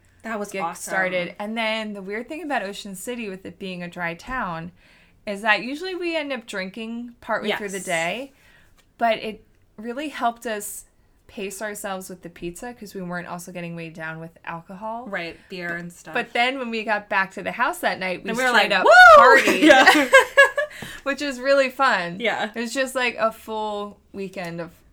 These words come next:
Speaker 2: partying with friends
Speaker 1: Yeah.
Speaker 2: and pizza.
Speaker 1: And
Speaker 2: It
Speaker 1: a
Speaker 2: was
Speaker 1: lot of
Speaker 2: great.
Speaker 1: people, like, we haven't seen in a while, so it was cool to catch up, and it was just really
Speaker 2: Mm-hmm.
Speaker 1: nice.
Speaker 2: We also had a lot of first-timers this year.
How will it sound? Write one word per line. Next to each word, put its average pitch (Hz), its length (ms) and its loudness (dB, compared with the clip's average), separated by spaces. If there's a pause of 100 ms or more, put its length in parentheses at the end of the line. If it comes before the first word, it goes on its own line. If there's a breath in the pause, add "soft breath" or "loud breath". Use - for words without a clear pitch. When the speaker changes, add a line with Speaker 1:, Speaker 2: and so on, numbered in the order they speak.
Speaker 2:
partying 170 380 -8
with 165 140 -12
friends 160 640 -10
Speaker 1:
Yeah. 180 380 -4
Speaker 2:
and 175 120 -12
pizza. 170 680 -10
Speaker 1:
And 226 100 -6
Speaker 2:
It - 20 0
Speaker 1:
a 233 40 2
Speaker 2:
was - 40 4
Speaker 1:
lot 233 60 -4
of 247 60 -8
Speaker 2:
great. 165 160 -4
Speaker 1:
people, 208 280 -4
like, 190 240 -8
we 190 140 -10
haven't 180 300 -12
seen 277 240 -10
in 269 40 -8
a 269 100 -10
while, 226 720 -6
so 190 220 -10
it - 20 -10
was 175 140 -14
cool 180 160 -16
to - 60 -16
catch - 280 -18
up, 240 440 0
and 190 100 -12
it 175 80 -14
was 185 160 -14
just - 200 -14
really - 200 -16
Speaker 2:
Mm-hmm. 208 140 -8 (120)
Speaker 1:
nice. 220 220 -12
Speaker 2:
We 233 80 -6
also 240 180 -4
had 320 80 -2
a 320 40 -4
lot 311 140 -2
of 285 80 -6
first-timers 226 720 -8
this 175 200 -14
year. 160 340 -12